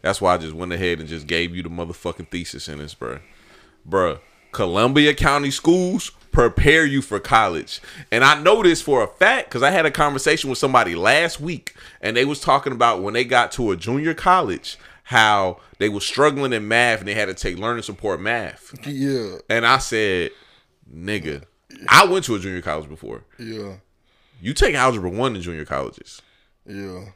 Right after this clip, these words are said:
Speaker 1: That shit easy as hell. You know why it's easy?
Speaker 2: Why?
Speaker 1: Because in Columbia County, we took Algebra One in eleventh grade.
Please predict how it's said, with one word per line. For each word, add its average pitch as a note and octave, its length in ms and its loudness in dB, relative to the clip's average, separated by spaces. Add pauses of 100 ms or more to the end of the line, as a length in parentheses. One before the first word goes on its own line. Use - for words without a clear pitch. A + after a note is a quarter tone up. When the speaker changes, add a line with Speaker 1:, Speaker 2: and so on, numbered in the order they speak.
(200)
Speaker 1:
That - 160 -2
shit - 200 0
easy A#2 300 -2
as A2 100 -4
hell. B2+ 180 2
You G2 80 -8
know A#2 80 -2
why B2+ 160 4
it's C#3 80 -2
easy? A#3 340 -6 (220)
Speaker 2:
Why? F#2+ 340 -14 (340)
Speaker 1:
Because A2 460 2
in F#2+ 80 -6
Columbia F#2+ 380 -4
County, F3+ 500 -2 (200)
we - 120 -6
took - 240 -8
Algebra F#2 400 -4
One E3 380 -2 (1300)
in E2 80 -10
eleventh D#2+ 340 -6
grade. D#2 300 -6